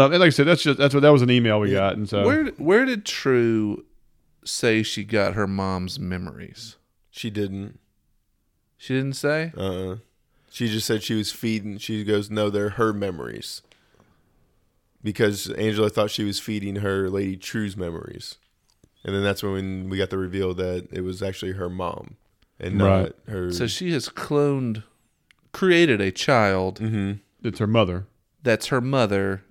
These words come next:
Speaker 3: and is now feeding her
Speaker 1: Her mother's
Speaker 3: mother's
Speaker 1: old
Speaker 3: old
Speaker 1: memories.
Speaker 3: memories.
Speaker 2: Mm-hmm.
Speaker 1: Right.
Speaker 3: So if she were to create another child that is Adrian and feed him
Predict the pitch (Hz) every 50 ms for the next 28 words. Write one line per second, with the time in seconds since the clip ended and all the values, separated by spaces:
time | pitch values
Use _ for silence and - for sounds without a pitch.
0 | _ _ - 120 120 113 110 107 101 107 110 110 107 107 107 - - - - 139
1 | 143 131 123 113 110 104 98 98 - _ _ _ _ - - 113 113 113 117 127
2 | 117 107 113 107 101 - - 123 123 117 117 113 107 107 107 104 123 135 123 107
3 | 101 104 107 - - - 110 110 107 107 101 92 87 82 - - _ _ _ _
4 | _ _ _ _ _ _ - - - 127 117 110 107 - - - 156 156 151 135
5 | 117 - - - - - - 143 131 123 117 113 110 107 - - _ _ _ _
6 | _ _ _ _ _ - 98 104 110 127 156 170 170 120 - - - 127 110 101
7 | 98 98 98 98 101 104 107 - _ _ _ _ _ _ _ _ _ _ _ _
8 | - 113 117 107 104 101 95 - - _ - - 127 139 147 139 - - 110 98
9 | 98 98 98 98 98 92 _ _ _ _ _ _ _ _ _ _ _ _ _ _
10 | _ _ _ _ _ _ _ _ _ _ _ _ _ _ _ _ _ _ _ _
11 | _ _ _ _ _ _ _ _ _ _ _ _ _ _ _ _ _ 120 113 110
12 | 107 104 - - - - 127 120 117 98 110 113 107 104 104 -